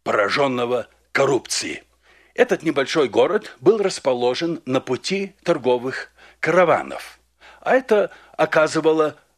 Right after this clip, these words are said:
оскверняющее влияние на жителей Назарета. Так что о Назарете всегда говорили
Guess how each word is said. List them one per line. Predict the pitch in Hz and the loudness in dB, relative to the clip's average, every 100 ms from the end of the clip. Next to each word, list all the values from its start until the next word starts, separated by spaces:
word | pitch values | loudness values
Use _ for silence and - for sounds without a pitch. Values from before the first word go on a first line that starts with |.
| _ | _
оскверняющее | - 151 - 160 147 139 151 180 - 135 | -2 -2 0 0 2 2 2 0 -2 -6
влияние | 110 107 101 123 131 139 - | -6 -4 -2 -2 -2 -8 -10
на | - 139 | -6 -4
жителей | 113 107 113 110 | -4 -6 -8 -8
Назарета. | 110 113 131 110 - - - _ _ _ | -6 -2 0 0 -2 -12 -20 _ _ _
Так | - 175 | -2 0
что | - 156 131 - - | 0 -2 -2 -4 -2
о | |
Назарете | 151 143 147 160 240 190 | 0 0 0 -2 -2 -2
всегда | 170 - 180 233 226 | -4 -4 0 0 2
говорили | 151 127 123 127 131 | 0 0 0 -2 -4